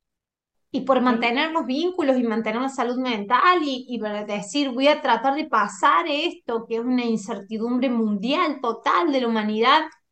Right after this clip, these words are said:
Speaker 1: con, con pasión, tratando de observar mis pensamientos, tratando de generar, eh, estrategias para contenerme yo también, tener mis de-, mis desahogos emocionales, pero no estaba hiperenfocado en la comida.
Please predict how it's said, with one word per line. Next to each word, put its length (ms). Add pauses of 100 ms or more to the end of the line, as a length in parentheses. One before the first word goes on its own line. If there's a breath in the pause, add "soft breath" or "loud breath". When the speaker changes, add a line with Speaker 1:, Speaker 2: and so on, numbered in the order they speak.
(800)
Speaker 1:
con, 500 (440)
con 220
pasión, 720
tratando 360
de 60
observar 380
mis 100
pensamientos, 760
tratando 340
de 140
generar, 440 (400)
eh, 260
estrategias 520
para 220
contenerme 580
yo 140
también, 720
tener 520
mis 140
de-, 320
mis 380
desahogos 580
emocionales, 640
pero 120
no 80
estaba 300
hiperenfocado 600
en 60
la 140
comida. 480